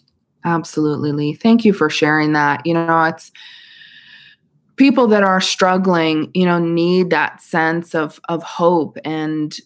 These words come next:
that they can do it because they've seen others overcome it. So thank you so much for sharing that so freely and vulnerably. Lee, you've played an instrumental role in facilitating more than a billion dollars in donations to charities around the world.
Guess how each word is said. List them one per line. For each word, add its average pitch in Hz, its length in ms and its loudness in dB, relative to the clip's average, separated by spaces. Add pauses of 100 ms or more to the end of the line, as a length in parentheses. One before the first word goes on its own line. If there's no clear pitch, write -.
(280)
that 175 200 2
they 185 220 4
can 196 240 0
do 180 240 2
it - 200 -2
because 160 360 -4
they've 160 180 0
seen 165 480 -6
others 156 640 -2 (400)
overcome 156 640 -2
it. - 220 -16
So 156 220 -8
thank 151 360 -6
you 147 80 -2
so 143 200 -6
much 139 320 -6
for 151 140 -10
sharing 147 420 -8
that 139 280 -10
so - 140 -14
freely 78 400 -10
and - 120 -12
vulnerably. 87 720 -10 (1400)
Lee, 208 320 4
you've 262 640 2
played 196 380 4
an 175 280 -4
instrumental 165 720 -4
role 156 360 -2
in 160 180 -8
facilitating 156 800 -4
more 151 200 -6
than 156 140 -8
a 151 60 -8
billion 156 760 -2
dollars 147 500 -4
in 147 140 -6
donations 139 760 -6
to 127 100 -10
charities 147 500 -4
around 76 240 -2
the 76 100 -6
world. 117 520 -6